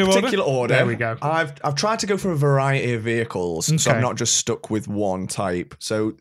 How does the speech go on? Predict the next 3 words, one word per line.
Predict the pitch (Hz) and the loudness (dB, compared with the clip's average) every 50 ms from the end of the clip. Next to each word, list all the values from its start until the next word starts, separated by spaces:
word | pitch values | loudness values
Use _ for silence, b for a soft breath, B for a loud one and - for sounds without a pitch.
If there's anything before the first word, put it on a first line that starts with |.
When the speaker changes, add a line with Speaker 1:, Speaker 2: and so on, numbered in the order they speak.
| _ - | _ -8
Speaker 1:
the | 123 120 - - | -8 -6 -2 -2
only | 143 175 190 185 180 175 165 147 135 117 - - _ _ _ _ _ _ | -2 -2 0 -2 -2 -2 -2 0 -2 -2 -4 -8 _ _ _ _ _ _
car | - - - - 156 151 151 131 104 90 87 87 92 104 135 143 143 - | -16 -16 -8 -4 -2 0 0 0 0 0 -2 -2 -2 -2 -4 -4 -6 -12